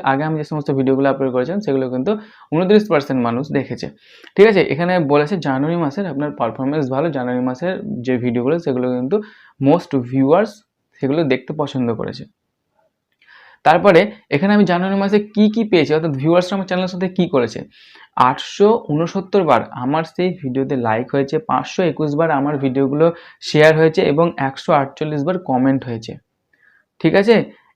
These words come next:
এতটা আমি অ্যাচিভ করেছি আমার জানুয়ারি মাসে। তারপরে এখানে একটা ডেটা YouTube বলেছে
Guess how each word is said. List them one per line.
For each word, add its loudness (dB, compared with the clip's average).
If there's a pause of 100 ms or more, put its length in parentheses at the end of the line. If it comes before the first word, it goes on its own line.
(100)
এতটা 2 (380)
আমি -2
অ্যাচিভ -4 (120)
করেছি -2 (100)
আমার 0
জানুয়ারি 0
মাসে। -10 (400)
তারপরে 6
এখানে 0 (100)
একটা -4
ডেটা 2 (100)
YouTube -2
বলেছে 0